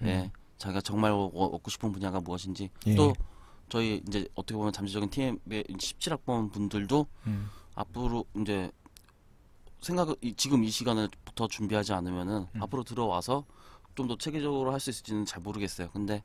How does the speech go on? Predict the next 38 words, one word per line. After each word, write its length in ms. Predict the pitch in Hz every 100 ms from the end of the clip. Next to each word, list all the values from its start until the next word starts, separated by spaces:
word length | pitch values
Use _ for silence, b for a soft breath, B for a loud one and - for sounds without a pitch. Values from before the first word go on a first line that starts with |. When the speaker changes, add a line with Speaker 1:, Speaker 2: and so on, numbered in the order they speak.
| -
Speaker 2:
음. 260 | 117 107 113 - - - - -
Speaker 1:
하시-, 300 | - 170 170 156
하셨던 460 | 170 160 - 139
만큼, 340 | 107 87 117 98 -
생각하신 480 | - 151 - 139 123
Speaker 2:
음. 20 |
Speaker 1:
만큼 360 | 92 87 139 135
Speaker 2:
음. 200 | 113 104
Speaker 1:
그만큼의, 760 | - 104 104 104 - 117 117 127 B B B B - -
어, 300 | 95 95 92
생각은 560 | 143 165 156 110 104 92
깊-, 360 | - - - -
더 100 | 90
깊어지고, 600 | - 110 104 90 107 90 -
Speaker 2:
음. 140 | 107
Speaker 1:
예, 240 | 95 90 85 b b
좀 140 | - 113
도움이 260 | 117 120
될 120 | 98
거라고 340 | 82 104 95 95
생각을 300 | 110 110 104
합니다. 260 | 110 95 92
지금 200 | - 98
준비한 300 | - 95 90
시간이. 400 | 90 98 90 87 95
Speaker 2:
예. 60 | 98
Speaker 1:
예. 100 | 87 B B B B B B
준비 500 | - 151 156 165 139 - -
총 260 | - 180 117
얼마 280 | - 127 143
기간 260 | 127 117 123
하셨습니까? 800 | 139 - - 110 98 - 104 - -
예. 160 | 92 87 -
학업에서 520 | - 180 165 160 151
가장 340 | - 113 110 104
어려운 260 | 101 101
점은 300 | 98 98 110
무엇입니까? 640 | 98 98 - 82 76 90